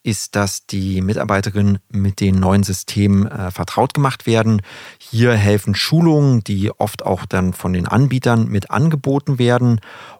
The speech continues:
und so den Mitarbeiterinnen die Angst nehmen vor den neuen Systemen und diese dann wissen, wie man sie bedient. Der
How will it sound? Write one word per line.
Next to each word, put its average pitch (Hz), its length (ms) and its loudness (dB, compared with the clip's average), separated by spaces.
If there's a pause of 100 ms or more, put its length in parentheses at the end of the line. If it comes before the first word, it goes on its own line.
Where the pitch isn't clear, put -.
und 95 400 2
so 113 600 0 (180)
den 95 140 2
Mitarbeiterinnen 98 580 0
die 92 160 -4
Angst - 380 0
nehmen 101 180 2
vor 101 160 -2
den 95 140 0
neuen 95 240 2
Systemen 104 640 0 (300)
und 92 220 -4
diese 98 520 0 (340)
dann 95 240 2
wissen, 101 320 0
wie 98 140 0
man 95 180 2
sie 92 140 -4
bedient. 90 580 -4 (1200)
Der 95 220 2